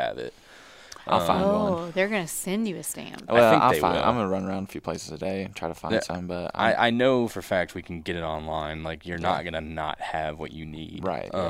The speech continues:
Speaker 1: Um, but, yeah.
Speaker 2: Yeah.
Speaker 1: Traditionally, you have, like, the physical stamp that goes on your license.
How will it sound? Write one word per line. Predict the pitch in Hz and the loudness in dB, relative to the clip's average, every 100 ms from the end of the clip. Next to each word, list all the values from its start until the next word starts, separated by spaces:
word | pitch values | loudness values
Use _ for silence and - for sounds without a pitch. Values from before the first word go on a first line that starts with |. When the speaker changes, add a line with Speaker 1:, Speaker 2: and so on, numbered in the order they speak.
| 82 80 | -4 -6
Speaker 1:
Um, | 82 90 _ - | -10 -14 _ -4
but, | 95 80 71 - _ - | -2 0 -4 -12 _ -12
yeah. | - 85 65 87 _ _ _ _ _ _ _ _ | -8 -6 -8 -12 _ _ _ _ _ _ _ _
Speaker 2:
Yeah. | - | -4
Speaker 1:
Traditionally, | 104 104 101 - 80 76 76 | 0 2 2 0 -4 -8 -8
you | 78 78 | -8 -6
have, | 76 73 | -8 -6
like, | 71 - | -8 -8
the | 85 | -12
physical | - 82 - - - | -6 -6 -6 -12 -10
stamp | - 65 65 - | -8 -8 -8 -10
that | - 71 - | -8 -8 -6
goes | 69 73 | -8 -6
on | 65 | -10
your | 71 67 | -10 -10
license. | 64 65 - 65 98 | -10 -10 -12 -14 -14